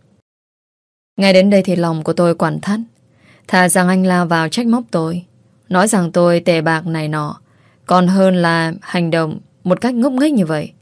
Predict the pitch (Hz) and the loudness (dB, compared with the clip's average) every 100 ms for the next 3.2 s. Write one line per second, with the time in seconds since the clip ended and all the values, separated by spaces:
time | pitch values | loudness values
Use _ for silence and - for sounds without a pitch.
0 | _ _ _ _ _ _ _ - 185 180 | _ _ _ _ _ _ _ 0 2 2
1 | 190 202 175 185 220 185 240 196 156 160 | 2 2 2 0 0 0 0 -2 -2 -6
2 | 156 156 151 - _ _ _ _ - 175 | -4 -6 -6 -12 _ _ _ _ -4 0
3 | 175 170 | 2 0